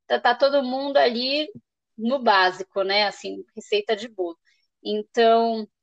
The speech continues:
todo, um bom profissional, ele não necessariamente vai pedir o exame, ou vai pedir o exame, mas não vai dar prioridade pra esse exame. E por que que é importante isso?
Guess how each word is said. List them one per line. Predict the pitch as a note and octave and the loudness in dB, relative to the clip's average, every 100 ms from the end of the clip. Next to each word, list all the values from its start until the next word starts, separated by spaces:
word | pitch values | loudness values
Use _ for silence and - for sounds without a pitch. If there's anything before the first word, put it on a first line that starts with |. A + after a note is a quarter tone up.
| _ _ _ _ | _ _ _ _
todo, | C4+ C#4+ D4+ | 0 2 4
um | C4+ | 2
bom | A3+ C#4+ | 4 4
profissional, | - F#4+ - C#4 A3+ A#3 D4 D4 G3+ _ _ _ - | 4 -2 0 -2 0 2 4 2 -2 _ _ _ -2
ele | A#3 | 0
não | C4 C#4+ E4+ | 2 4 4
necessariamente | G4 F#4 F#4 G4 F#4+ B3+ B3+ - | 2 2 2 4 2 -2 -4 -2
vai | G#3+ G#3+ | 0 0
pedir | A3+ - F#3+ G#3+ A3+ _ _ _ - | -6 -8 -6 -4 -4 _ _ _ -4
o | G3+ | -2
exame, | F#3+ G3 G#3+ C4 D4+ B3+ | -2 2 4 6 4 2
ou | A3 | 2
vai | A#3 C4 | 2 2
pedir | B3+ B3 | -4 -6
o | |
exame, | A#3 G3 A#3+ C4+ | -2 0 0 0
mas | A#3+ | -2
não | A#3 D4 | -2 2
vai | D4 | 4
dar | C4+ C4+ | 4 0
prioridade | E4 C#4 B3+ - G3+ A#3 A#3+ | 0 0 0 2 4 2 -2
pra | - | -12
esse | - G3 | -14 -10
exame. | F3+ A3 C4+ D#4 - | -2 0 0 -4 -6
E | C#4 | -12
por | - D4 | -10 -4
que | F4 | -2
que | F4+ | 0
é | F#4+ | 0
importante | F#4 C#4+ D4 C4 D4 - A3+ | 2 2 2 2 2 -2 -6
isso? | G#3 F#3 - | -6 -6 -10